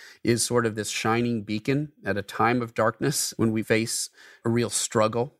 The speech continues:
Jerry Brown actually said that, uh, he doesn't care what Trump does. If Trump starts to defund our climate satellites, California will build 'em and put 'em up there.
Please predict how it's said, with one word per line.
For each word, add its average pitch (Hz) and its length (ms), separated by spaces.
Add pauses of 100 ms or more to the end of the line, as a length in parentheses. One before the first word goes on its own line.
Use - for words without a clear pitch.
Jerry 123 240
Brown 117 340
actually 110 320
said 101 460 (420)
that, 101 380 (360)
uh, 107 100
he 117 140
doesn't 131 280
care 123 240
what 107 200
Trump - 460
does. 98 300
If 98 100
Trump 127 300
starts - 320
to 113 100
defund 110 640
our 98 120
climate 117 440
satellites, 110 560 (240)
California 135 640
will 110 140
build 101 280
'em 98 140
and 98 100
put 104 160
'em 98 160
up - 180
there. 92 280